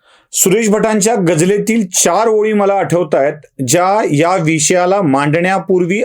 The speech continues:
आपल्यासमोर येणं आवश्यक आहे. "हेही असेच होते, तेही तसेच होते,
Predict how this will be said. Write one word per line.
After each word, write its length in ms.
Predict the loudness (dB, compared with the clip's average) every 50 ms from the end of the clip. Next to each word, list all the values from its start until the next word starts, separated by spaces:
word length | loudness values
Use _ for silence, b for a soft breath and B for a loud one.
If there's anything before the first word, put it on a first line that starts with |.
| -2
आपल्यासमोर 680 | -2 -2 -2 0 0 0 0 0 -2 -2 -2 -2 0 0
येणं 240 | -2 -2 -2 -2
आवश्यक 480 | -2 0 0 0 -2 -2 -4 -6 -10 -10 -10
आहे. 100 | -12 -18 -18 _ _ _ _ _ -20 B B B B B B B B B B B B B B
"हेही 420 | -2 0 0 2 0 0 0 0
असेच 440 | 0 0 0 0 0 -2 -2 0 -2
होते, 520 | 0 0 0 -2 0 -2 -2 0 0 -2 -4 -4 -6 -4 -2
तेही 420 | 0 0 0 0 0 -2 -2 -4 -4 -4 -2
तसेच 400 | -2 0 0 -2 -2 -2 0 0
होते, 580 | 0 0 0 -2 -2 -2 -2 0 -2 -2 -6